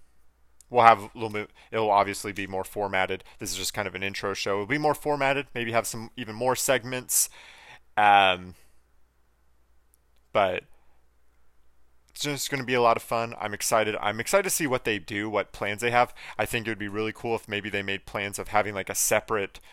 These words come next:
Pro Wrestling Tees page for just the F W F, because I want an Insider shirt. I want a, the Deadpool shirt. Uh, get a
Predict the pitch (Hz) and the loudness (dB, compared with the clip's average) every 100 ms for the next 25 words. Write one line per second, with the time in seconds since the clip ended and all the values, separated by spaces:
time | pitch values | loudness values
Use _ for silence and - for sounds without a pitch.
0 | - - - 135 120 120 - 113 98 - | -20 -14 -2 0 2 0 0 -6 -8 -8
1 | 120 117 - - 107 123 147 147 - - | -8 -8 -10 -4 -2 -2 -4 -8 -10 -12
2 | _ - _ _ _ _ - 135 135 - | _ -20 _ _ _ _ -10 -2 -2 0
3 | 135 - - - - - 147 165 156 175 | 0 -2 -4 -12 -16 -8 2 2 4 -2
4 | 165 175 175 - 120 117 95 - - - | 0 2 0 -2 -8 -6 -6 -8 -12 -20
5 | - - 123 127 113 98 104 110 110 104 | -2 6 8 8 4 -2 0 2 0 -4
6 | 101 101 - 101 101 98 - 110 101 101 | -4 -2 2 2 2 -2 -2 -2 -2 -4
7 | - - 104 104 110 113 107 95 - - | -10 -12 -8 -2 0 2 0 -2 -12 -12
8 | 104 85 - - _ _ _ - 110 104 | -12 -12 -20 -20 _ _ _ 4 4 4
9 | _ - 120 113 110 104 107 - _ _ | _ -10 -6 -4 -2 -2 -4 -10 _ _
10 | - - 120 110 107 104 - - - _ | -4 2 4 4 4 0 -4 -6 -8 _
11 | 107 98 90 90 - - _ _ _ _ | 2 4 4 2 -4 -16 _ _ _ _
12 | _ _ - - - - - _ _ - | _ _ -20 -20 -20 -20 -20 _ _ -6
13 | 117 113 104 95 | 2 6 6 6